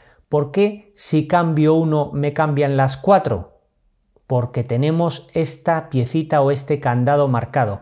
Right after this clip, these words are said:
Si yo lo desmarco y ahora, por ejemplo, quiero mantener estas tres formas, pero esta quiero modificarla, que sea diferente, pues al estar desmarcado, si yo ahora pongo aquí otro valor, por ejemplo, diez nada más,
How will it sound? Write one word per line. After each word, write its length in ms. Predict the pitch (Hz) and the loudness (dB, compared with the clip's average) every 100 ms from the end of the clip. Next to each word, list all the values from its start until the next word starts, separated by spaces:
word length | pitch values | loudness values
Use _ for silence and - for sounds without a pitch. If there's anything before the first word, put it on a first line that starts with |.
| - _ | -14 _
Si 260 | - - 143 | -10 -4 0
yo 160 | 185 | 2
lo 160 | 214 202 | 4 4
desmarco 960 | 160 143 131 156 185 139 131 139 165 - - _ | 4 2 0 0 0 -2 -2 -4 -4 -16 -20 _
y 100 | 135 | 0
ahora, 240 | 135 156 156 | 2 2 2
por 160 | 147 | 0
ejemplo, 500 | 139 143 165 131 113 | 0 0 -2 -2 -4
quiero 360 | 101 147 127 98 | -2 0 0 -2
mantener 500 | 110 113 104 117 143 | -4 -4 -2 0 0
estas 380 | 143 - 135 131 | 0 0 -2 -2
tres 240 | 139 135 | -2 -4
formas, 400 | 135 160 135 107 | -2 -2 0 -4
pero 240 | - 113 131 | -6 -2 0
esta 300 | 147 - 120 | -2 -2 -4
quiero 260 | 147 143 | -2 0
modificarla, 800 | 135 131 123 123 127 151 131 110 - _ - | 0 0 -2 -4 -2 -2 0 -4 -6 _ -6
que 120 | 127 | -4
sea 300 | - 156 143 | 0 0 2
diferente, 680 | 143 143 160 170 160 180 185 - _ | 0 -2 -2 -2 -2 -4 -4 -16 _
pues 200 | 135 135 | -4 -2
al 120 | 127 | 0
estar 340 | 131 135 190 180 | 0 0 0 2
desmarcado, 680 | 175 147 151 151 165 156 151 | 0 -2 -4 -4 -4 -2 -2
si 240 | - 131 | -2 -2
yo 160 | 135 151 | 2 2
ahora 180 | 156 151 - | 2 -2 -6
pongo 280 | - 143 139 | -4 0 0
aquí 240 | 139 147 127 | 0 0 -2
otro 240 | 123 127 | 0 0
valor, 340 | 127 143 139 | 0 2 0
por 140 | - 107 | -4 -6
ejemplo, 560 | - 131 113 107 95 - | -2 -2 -2 -4 -8 -8
diez 460 | 113 139 147 131 | -4 0 0 0
nada 240 | 131 135 143 | 0 0 0
más, 480 | 156 175 - - | 0 -4 -6 -14